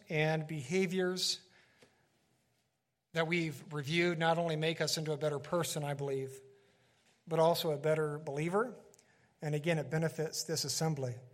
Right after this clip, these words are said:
It benefits collectively, because again, if we are a better person individually, collectively, we will be a better assembly. And these are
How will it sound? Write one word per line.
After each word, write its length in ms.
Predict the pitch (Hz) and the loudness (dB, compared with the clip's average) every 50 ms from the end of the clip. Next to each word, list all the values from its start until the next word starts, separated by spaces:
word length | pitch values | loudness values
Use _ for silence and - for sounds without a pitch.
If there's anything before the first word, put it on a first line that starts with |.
| - - _ _ _ _ _ - | -20 -20 _ _ _ _ _ -8
It 120 | 151 135 | -4 0
benefits 420 | 127 170 175 180 175 170 160 156 | 2 2 2 2 2 0 -2 -2
collectively, 680 | - - 165 160 170 185 190 185 180 160 131 135 131 131 | -2 -2 2 4 4 4 4 4 2 0 0 0 -2 -2
because 300 | 127 151 147 160 151 151 | -2 -2 0 -2 -2 -2
again, 240 | 165 185 254 277 202 | -4 -6 -4 -4 -6
if 120 | 147 - | -6 -6
we 200 | - 185 190 208 | -6 -4 -4 -2
are 160 | 202 190 175 | -2 -2 -2
a 40 | 160 | -2
better 240 | 147 175 202 214 196 | 0 0 -2 -2 -2
person 640 | - - - 208 220 220 220 - 180 156 147 135 123 - - - _ _ _ _ | -6 -6 -6 -4 -4 -4 -4 -6 -6 -6 -6 -10 -14 -16 -20 -20 _ _ _ _
individually, 680 | 208 165 - 143 156 185 196 - - 139 127 120 113 127 123 | -4 -4 -2 0 2 2 2 0 -2 -4 -4 -6 -8 -8 -8
collectively, 640 | - 147 156 190 - - 165 143 131 135 131 135 139 131 - - - _ _ _ _ _ _ _ - | -6 -4 -2 -4 -2 -4 -6 -6 -6 -6 -6 -6 -8 -12 -16 -20 -20 _ _ _ _ _ _ _ -6
we 100 | 160 156 | -4 -2
will 160 | 156 151 151 | 0 2 0
be 160 | 147 147 147 | 0 0 -2
a 60 | 143 135 | 0 0
better 240 | 143 143 135 131 | 0 0 0 -2
assembly. 480 | 131 123 - - 151 147 131 135 127 117 113 117 - - - - - - - - _ - | -4 -4 -6 -6 -6 -4 -4 -4 -6 -6 -8 -12 -16 -20 -20 -20 -20 -20 -20 -20 _ -4
And 140 | 160 165 190 | 0 2 4
these 180 | 233 254 226 | 4 6 8
are 300 | 226 208 196 180 156 - | 10 10 10 8 6 2